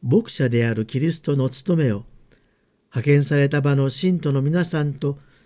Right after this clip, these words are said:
一つの家族となって果たしてください。教皇フランシスコは言われるように、羊は決して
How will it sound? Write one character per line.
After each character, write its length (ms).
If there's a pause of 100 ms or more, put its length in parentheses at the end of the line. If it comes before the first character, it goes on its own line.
(180)
一 300
つ 120
の 140
家 140
族 240
と 120
な 140
っ 20
て 400
果 180
た 140
し 100
て 120
く 100
だ 140
さ 220
い。 100 (1800)
教 240
皇 280
フ 180
ラ 100
ン 100
シ 80
ス 160
コ 80
は 80
言 100
わ 120
れ 120
る 140
よ 200
う 40
に、 180 (800)
羊 400
は 140
決 200
し 160
て 280